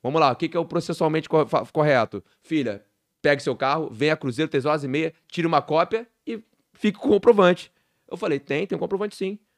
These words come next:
Me dá seu e-mail." "Algum código de processo manda pedir e-mail?" "Não, me dá seu e-mail." Peguei o celular, tirei uma foto, mostrei o comprovante, mandei pro e-mail pra ela. Em qual código tá escrito isso, parceiro? Isso é bom senso. Isso é servir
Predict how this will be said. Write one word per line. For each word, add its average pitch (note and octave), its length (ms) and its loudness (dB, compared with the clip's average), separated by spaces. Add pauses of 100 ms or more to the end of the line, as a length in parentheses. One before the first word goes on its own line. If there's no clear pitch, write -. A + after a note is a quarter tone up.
(260)
Me D#3+ 100 -2
dá F#3 120 4
seu G3+ 120 0
e-mail." F3+ 280 0 (580)
"Algum E3+ 240 2
código D#3+ 200 2
de C3+ 60 -10
processo C#3+ 400 0
manda C3 200 -2
pedir A#2+ 180 -6
e-mail?" D3 260 -2
"Não, E3 300 -6
me C3 100 -8
dá E3 100 2
seu F3+ 120 -4
e-mail." E3+ 240 0 (300)
Peguei D3+ 160 4
o - 20 2
celular, E3+ 420 -2 (220)
tirei D#3+ 180 0
uma E3 80 6
foto, F3 360 0 (460)
mostrei D#3+ 360 0
o E3+ 40 -2
comprovante, E3+ 600 -4
mandei D3+ 200 -2
pro D#3+ 80 -6
e-mail D#3+ 140 -2
pra D#3 140 0
ela. B2 200 -2 (1120)
Em D#3 120 -12
qual F#3 160 2
código F3 180 2
tá E3+ 60 -4
escrito D#3 240 -2
isso, C3+ 100 -2
parceiro? A2 340 -4 (1500)
Isso - 140 -10
é C#3 40 0
bom D3 160 -2
senso. A#2+ 340 -6 (300)
Isso C#3 120 -6
é - 20 -2
servir C3+ 440 2